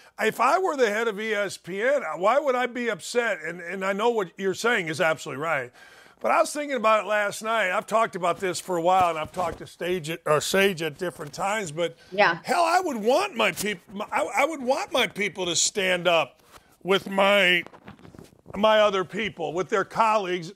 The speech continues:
Speaker 1: uh, particularly when being attacked by an outside entity, Nancy Moore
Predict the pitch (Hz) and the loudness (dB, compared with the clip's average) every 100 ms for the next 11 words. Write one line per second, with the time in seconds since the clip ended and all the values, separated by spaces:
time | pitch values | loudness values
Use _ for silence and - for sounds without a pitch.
0 | - 214 - 190 185 285 349 302 269 240 | -4 -4 -4 -6 -4 -2 -2 -2 0 0
1 | 254 226 214 233 214 220 214 220 214 - | 0 0 2 2 2 0 0 2 0 0
2 | 214 208 214 254 185 147 147 147 - 160 | 0 2 2 2 0 -6 -8 -8 -10 -10
3 | 151 208 254 262 254 247 | -2 2 4 4 4 0